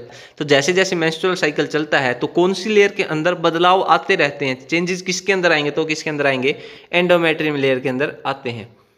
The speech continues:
उसके बाद देखते हैं एक्सटर्नल जेनिटेलिया क्या है। जो एक्सटर्नल जेनिटेलिया है उसमें क्या क्या होएगा, तो it includes, सबसे पहला है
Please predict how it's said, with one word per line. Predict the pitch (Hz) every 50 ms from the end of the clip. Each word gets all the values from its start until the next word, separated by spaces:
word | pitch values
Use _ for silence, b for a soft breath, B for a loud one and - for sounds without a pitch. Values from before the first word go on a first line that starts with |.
| b b b b b -
उसके | 190 208 - - 233
बाद | 233 233 220
देखते | 185 170 160 - 196
हैं | 190 -
एक्सटर्नल | 170 170 175 - - - 196 202 208 190
जेनिटेलिया | 180 156 180 180 180 170 180 175 175 175 175 180 -
क्या | - - - 165 143
है। | 135 127 107 - B B B B B _
जो | - - -
एक्सटर्नल | 180 170 175 - - 220 226 247 254 240 220
जेनिटेलिया | 180 196 196 202 196 196 196 190 190 190 185 156
है | 139 135 139 139 - - - - _ _ _
उसमें | - 240 240 240 208 175 170 170
क्या | 170 - 170 208
क्या | 202 - 226 202
होएगा, | 160 147 139 131 135
तो | 135 139 156 - 202
it | 226 233 - - -
includes, | 180 170 165 - 160 151 156 165 165 165 - -
सबसे | - - 185 180 - 240
पहला | 233 - 165 175 185 185
है | 180 180 180